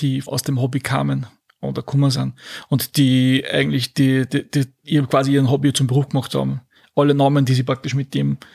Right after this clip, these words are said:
zu tun haben, sind alles Leute, die, die, die, die, die eigentlich von, von, von Schulzeiten teilweise schon Rollenspiele gespielt haben und die in der Industrie, seit, der, unter Anführungszeichen Industrie, der, der seit über zehn Jahren teilweise waren oder vielleicht sogar länger.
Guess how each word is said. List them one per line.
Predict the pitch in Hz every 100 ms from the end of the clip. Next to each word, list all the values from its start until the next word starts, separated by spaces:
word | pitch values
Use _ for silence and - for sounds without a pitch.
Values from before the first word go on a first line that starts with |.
| - -
zu | -
tun | - 147 139
haben, | 139 139
sind | 131 131
alles | - 139 127
Leute, | 135 135
die, | 131 135 131 - - - -
die, | 139 131 131 135 127
die, | 135 135 131
die, | 139
die | - 131
eigentlich | 139 139 -
von, | - 139 135
von, | - 143 131
von | 143
Schulzeiten | 113 160 160 - 139 135 - -
teilweise | 135 - 139 135
schon | 127
Rollenspiele | 139 135 - 135
gespielt | - 156
haben | 147 135 139
und | 135 -
die | 156 131 127 - - -
in | 135
der | 139
Industrie, | 135 - 143
seit, | 135 127 123 - -
der, | - - -
unter | 139 139
Anführungszeichen | 131 127 131 151
Industrie, | 131 - 139 - - - -
der, | 143 -
der | - 135 123
seit | 135 123
über | 143 135
zehn | 131
Jahren | 127 143
teilweise | 135 127 123
waren | - 127 139
oder | 143 135
vielleicht | 135 123
sogar | 139
länger. | 131 -